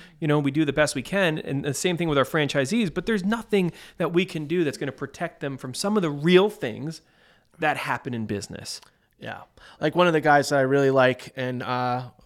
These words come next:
Speaker 2: like to follow is Jocko Willink, who wrote Extreme Ownership.
Speaker 1: Mm.
Speaker 2: And every time somebody comes to him with a problem that he's coaching, he says, "Good."
Speaker 1: I like that.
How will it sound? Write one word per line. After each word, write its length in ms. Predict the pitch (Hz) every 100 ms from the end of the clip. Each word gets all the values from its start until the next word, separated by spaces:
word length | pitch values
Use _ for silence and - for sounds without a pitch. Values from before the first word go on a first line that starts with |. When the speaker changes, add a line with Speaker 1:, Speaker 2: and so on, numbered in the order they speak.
| _ -
Speaker 2:
like 260 | - 127 -
to 60 |
follow 400 | - 135 123 120
is 100 | 120
Jocko 400 | - 131 123 120
Willink, 380 | 117 131 120 113
who 100 | 131
wrote 200 | 120 113
Extreme 360 | 113 - 120 113
Ownership. 440 | 117 117 - 113
Speaker 1:
Mm. 40 | 120 - -
Speaker 2:
And 100 | 131
every 160 | 139 151
time 240 | - 143
somebody 320 | 131 139 131 127
comes 300 | 143 123 -
to 80 |
him 200 | 113 139
with 140 | 131 120
a 40 |
problem 420 | - 127 117 127
that 140 | 117 110
he's 180 | 127 -
coaching, 400 | 113 107 117 107 - -
he 100 | -
says, 240 | 143 123
"Good." 360 | - 208 165 - - _ _ _ - - - - - _ _ _ _
Speaker 1:
I 60 | -
like 240 | 127 120
that. 280 | 120 -